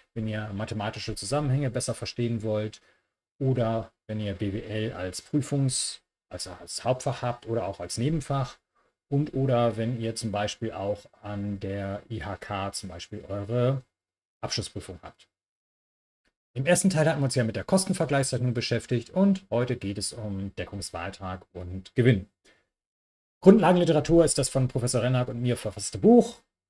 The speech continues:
Grundlagen der B W L im Sprint mit Spaß zum Wesentlichen für alle. Und das Innovative daran ist, das soll so einfach sein wie diese kompakten Videos und soll wirklich jedem, auch Schülerin, jeder Schüler soll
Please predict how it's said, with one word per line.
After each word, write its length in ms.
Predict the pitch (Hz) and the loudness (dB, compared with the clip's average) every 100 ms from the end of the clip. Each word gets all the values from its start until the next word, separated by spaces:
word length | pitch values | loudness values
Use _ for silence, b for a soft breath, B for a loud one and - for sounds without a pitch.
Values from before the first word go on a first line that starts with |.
| _ _ _ | _ _ _
Grundlagen 560 | 131 180 131 117 120 | 2 2 0 -2 0
der 140 | 120 104 | 0 -2
B 200 | 98 101 | -2 -4
W 100 | 110 | -4
L 480 | 127 139 151 165 - | 2 6 6 6 0
im 140 | 120 | -2
Sprint 320 | 123 - 131 135 | -4 -2 -4 -2
mit 100 | 110 | -6
Spaß 360 | - 107 107 | -4 -6 -4
zum 120 | 113 | -2
Wesentlichen 380 | 104 107 104 98 | 0 0 -2 -6
für 140 | 98 - | -6 2
alle. 240 | 190 202 | 6 6
Und 120 | 143 | 4
das 160 | 123 - | -2 0
Innovative 480 | 139 113 110 127 120 | 0 0 -2 -4 -2
daran 300 | 110 104 104 | -2 -4 -6
ist, 320 | 110 - _ _ _ | -6 -6 _ _ _
das 140 | - - | -8 -4
soll 320 | 113 113 131 | -2 -2 -2
so 320 | 113 127 143 - | -4 0 0 -2
einfach 380 | - 135 143 120 | -2 0 0 -2
sein 400 | - 110 110 110 | -4 -4 -4 -4
wie 100 | 107 | -4
diese 560 | 101 110 95 104 101 98 | -4 -4 -2 -4 -4 -8
kompakten 800 | - 98 - 101 _ _ 104 101 - | -8 -8 -8 -10 _ _ -8 -8 -8
Videos 640 | 98 113 160 156 151 147 - | -6 -2 0 4 4 2 -2
und 180 | 127 | -2
soll 200 | 120 120 | -2 -2
wirklich 420 | 113 127 117 - - - | -2 -2 -4 -4 -18 -10
jedem, 640 | 104 117 143 143 143 139 _ _ _ | -2 2 4 4 2 -2 _ _ _
auch 240 | 113 117 - | -6 -6 -6
Schülerin, 880 | - - - 151 151 131 135 135 131 | -6 -2 2 4 4 4 2 2 2
jeder 240 | 117 117 | 0 0
Schüler 800 | 113 - - 147 147 143 135 135 _ _ _ _ | -2 -4 -2 0 2 2 0 -4 _ _ _ _
soll 460 | - 127 131 135 127 | -4 0 2 0 -4